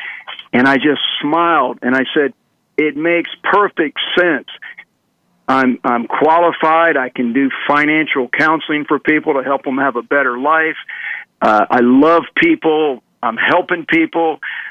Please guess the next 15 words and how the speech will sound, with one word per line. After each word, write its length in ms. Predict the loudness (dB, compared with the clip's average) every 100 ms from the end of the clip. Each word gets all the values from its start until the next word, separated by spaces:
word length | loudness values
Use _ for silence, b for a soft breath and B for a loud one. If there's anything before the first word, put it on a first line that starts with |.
| B -4
There's 180 | -2 -2 2
truly 300 | 2 2 0
a 60 |
need 320 | -2 -2 -2
here 260 | -2 0 0
that 120 | -2
most 300 | -4 -4 -4
other 200 | -4 -4
people 300 | -2 -2 0
don't 240 | -2 -2 -4
want 160 | -6
to 60 | -6
get 180 | -6 -6
involved 520 | -4 -2 0 0 -2
in." 300 | -2 -4 -6